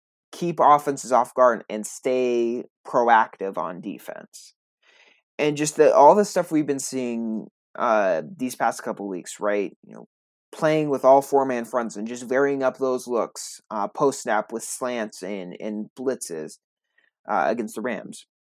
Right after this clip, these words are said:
Playing with a bunch of five-man and six-man looks against the Dolphins and using a bunch of different, de-, different defensive line techniques against, I, I think I mentioned it was against the Dolphins. Um,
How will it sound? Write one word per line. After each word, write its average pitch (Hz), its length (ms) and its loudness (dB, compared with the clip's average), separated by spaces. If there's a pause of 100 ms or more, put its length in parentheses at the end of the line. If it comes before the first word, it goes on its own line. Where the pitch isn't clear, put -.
Playing 156 360 0
with 117 200 -2
a 80 60 -12
bunch 104 180 -8
of 95 80 -12
five-man 151 480 4
and 113 80 -6
six-man 135 440 -6
looks - 240 -10
against 98 280 -12
the 107 80 -16
Dolphins 107 480 0
and 101 160 -10
using 113 260 -8
a 110 40 -8
bunch 110 220 -8
of 113 80 -10
different, 123 360 -10
de-, 135 200 -2
different 143 300 -4
defensive 131 460 -6
line 135 180 -2
techniques 101 540 -12
against, - 640 -8 (340)
I, 92 240 -4
I 135 40 0
think 117 160 -6
I - 20 -6
mentioned 98 280 -10
it - 20 -10
was 78 100 -14
against - 260 -16
the - 60 -18
Dolphins. - 360 -18 (500)
Um, 113 300 -2